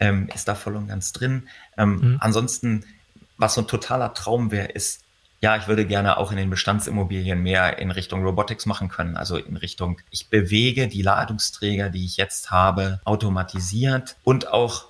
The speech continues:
Speaker 1: schön automatisiert. Also mit der, also ich möchte es nicht auto-, dann nennen wir es lieber mal autonom. Ich glaub, das ist das bessere Wort,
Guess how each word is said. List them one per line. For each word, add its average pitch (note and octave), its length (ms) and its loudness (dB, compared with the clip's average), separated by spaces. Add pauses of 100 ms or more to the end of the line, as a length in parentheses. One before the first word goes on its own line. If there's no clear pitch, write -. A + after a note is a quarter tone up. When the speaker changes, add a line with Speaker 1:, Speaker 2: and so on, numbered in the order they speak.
Speaker 1:
schön - 400 4
automatisiert. - 840 -8
Also G#2 220 2
mit A2 340 0
der, G#2 440 2 (100)
also G2 260 0
ich - 300 -10
möchte C#3 160 4
es - 60 -2
nicht C3+ 100 0
auto-, A#2+ 400 2
dann A#2 400 0
nennen C3 180 2
wir B2+ 60 2
es - 100 -4
lieber A2+ 160 -2
mal G#2 120 2
autonom. B2+ 640 2
Ich - 100 -10
glaub, - 160 -4
das G2 100 -6
ist - 140 -6
das G2+ 100 -10
bessere C3 440 -2
Wort, C#3 260 -2